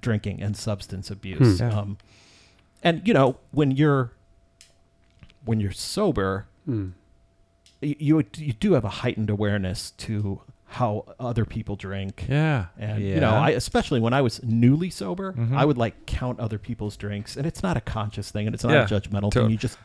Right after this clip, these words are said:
Speaker 1: do it,
Speaker 3: You
Speaker 1: right?
Speaker 3: do it. Totally.
Speaker 1: And,
Speaker 3: I don't
Speaker 1: uh,
Speaker 3: do that anymore, but I did that for years.
Speaker 1: Yeah.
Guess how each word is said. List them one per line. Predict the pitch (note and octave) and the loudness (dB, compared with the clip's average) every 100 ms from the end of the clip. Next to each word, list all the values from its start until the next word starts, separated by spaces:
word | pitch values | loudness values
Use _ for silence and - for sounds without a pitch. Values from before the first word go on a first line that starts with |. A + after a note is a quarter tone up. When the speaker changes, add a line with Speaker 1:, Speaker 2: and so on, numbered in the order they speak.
| _ | _
Speaker 1:
do | - G2 | -8 -6
it, | - C#3 | -8 0
Speaker 3:
You | A#2+ | 4
Speaker 1:
right? | |
Speaker 3:
do | B2 E3 | 10 10
it. | B2+ - | 10 4
Totally. | - C3+ D#3 C#3+ G2+ - - - | 2 6 6 4 0 -4 -14 -10
Speaker 1:
And, | G#2+ G#2 | -6 -4
Speaker 3:
I | G#2+ D3+ | 2 4
don't | G3+ | 4
Speaker 1:
uh, | |
Speaker 3:
do | F#3 | 6
that | E3+ | 6
anymore, | D3 D3 | 8 6
but | A#2 A2 | 8 8
I | B2+ | 6
did | A2+ - B2 | 6 0 2
that | C#3 - | 2 0
for | G3 | -4
years. | G3+ G#3 A3+ G#3 B2 A#2+ | -2 0 4 4 4 0
Speaker 1:
Yeah. | G#2+ | 0